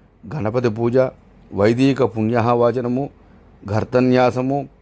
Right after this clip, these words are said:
బీజ-, బీజన్యాసము, ధాతున్యాసము.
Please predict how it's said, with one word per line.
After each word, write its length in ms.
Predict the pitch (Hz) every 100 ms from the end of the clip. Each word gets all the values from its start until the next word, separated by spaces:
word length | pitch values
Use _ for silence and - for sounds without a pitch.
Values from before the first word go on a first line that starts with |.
| _ _
బీజ-, 600 | - 92 120 135 135 135
బీజన్యాసము, 1000 | 104 110 131 139 139 131 123 131 135 139 - _ _ -
ధాతున్యాసము. 1000 | 101 110 127 147 147 131 127 120 127 127